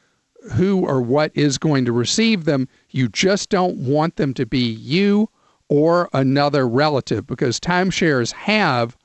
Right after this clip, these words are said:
a negative value, not a positive. So you may be wondering why you would even designate a charity to receive them. Again, the charity as an entity is going to refuse them,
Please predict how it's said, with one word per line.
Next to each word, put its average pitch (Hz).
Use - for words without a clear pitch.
a 160
negative 139
value, 120
not 143
a 131
positive. -
So 135
you 135
may 180
be 165
wondering 151
why 151
you 147
would 139
even 131
designate 131
a 117
charity 185
to 165
receive 123
them. 120
Again, 190
the 131
charity 175
as 143
an 147
entity 143
is 113
going 143
to 123
refuse 208
them, 131